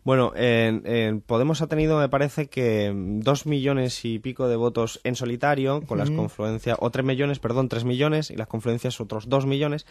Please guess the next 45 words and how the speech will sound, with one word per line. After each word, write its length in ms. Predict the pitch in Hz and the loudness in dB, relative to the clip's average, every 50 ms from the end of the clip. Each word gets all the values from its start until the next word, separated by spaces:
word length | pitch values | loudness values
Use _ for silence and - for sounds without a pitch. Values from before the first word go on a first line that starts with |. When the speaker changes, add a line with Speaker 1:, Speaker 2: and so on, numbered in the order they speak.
| - - - - - | -20 -20 -20 -10 -4
Speaker 1:
y 60 | - | -2
nosotros 380 | 117 113 120 120 131 127 - - - | -2 -2 -2 -2 -4 -4 -6 -4 -2
un 160 | - 143 120 113 | 0 0 2 0
millón. 240 | 98 87 76 - - _ _ - | -2 -4 -6 -10 -16 _ _ -4
Speaker 2:
Ujú. 180 | 151 139 135 135 | -2 0 2 2
Speaker 1:
Esa 140 | 147 139 - | 2 2 0
es 100 | 120 - | 0 -2
un 80 | 123 117 | -2 -2
poco 180 | 123 123 131 | 0 2 4
la, 180 | 127 120 120 117 110 | 4 4 4 4 4
la 140 | 110 113 117 | 4 2 2
relación, 340 | 113 113 110 - - 113 | 2 0 -2 -2 -2 -2
pero 100 | 101 123 | 0 2
las 140 | 123 127 123 | 4 2 2
confluencias 420 | - 139 131 - 143 156 180 180 202 | 2 -2 -2 0 2 4 8 8 8
Speaker 2:
Claro, 140 | 220 190 | 8 8
Speaker 1:
también 260 | 139 147 131 135 139 139 | 8 6 6 6 4 4
Speaker 2:
pero 120 | 139 156 | 4 4
la 60 | 165 | 6
Speaker 1:
estamos 220 | 156 135 127 131 127 | 6 6 6 4 4
Speaker 2:
diferencia 320 | - 143 - - - 170 139 | 4 4 4 6 4 4 4
Speaker 1:
nosotros. 320 | 151 156 151 151 156 160 - | 4 2 2 0 0 0 0
Speaker 2:
eh, 100 | 165 160 | 0 2
realmente 380 | 160 151 147 147 151 139 - | 2 2 2 0 0 0 -2
es 80 | 151 143 | 0 0
muy 420 | 156 156 165 175 190 185 160 139 | 0 2 2 4 4 4 2 2
llamativa, 540 | 120 117 113 110 107 - 117 104 95 98 104 | 0 0 0 -2 -2 -4 -4 -2 -2 -2 -2
¿no? 200 | 107 139 170 196 | -2 0 0 0
Entre, 440 | 196 165 139 - 135 139 131 117 160 | 2 0 2 2 2 2 2 2 2
entre 400 | 170 165 - 160 165 160 143 120 | 4 4 4 4 2 2 2 2
cómo 260 | - 180 185 190 196 | 2 4 6 6 4
se, 300 | - - 196 175 165 - | 4 2 0 -2 -2 2
cómo 300 | - 208 202 202 214 214 | 4 6 6 6 6 4
se, 520 | - - - - 202 180 170 170 175 127 | 4 4 6 8 8 8 6 4 0 0
la 200 | 175 170 175 156 | 2 4 4 6
ley 220 | 160 170 180 185 180 | 6 6 6 6 4
electoral 580 | 175 175 165 160 - 175 170 175 180 196 202 | 4 2 2 2 2 4 4 6 4 4 2
funciona 220 | - 175 - 165 147 | 0 -2 0 4 6
Speaker 1:
Para 260 | 139 127 127 123 117 | 8 8 8 8 8
que 60 | 120 | 6
la 100 | 123 120 | 6 6
Speaker 2:
en 40 | 120 | 6
Speaker 1:
gente 340 | - - - 156 156 156 156 | 6 6 6 8 8 8 8
Speaker 2:
unos 140 | 151 151 | 8 8
Speaker 1:
que 40 | 151 | 8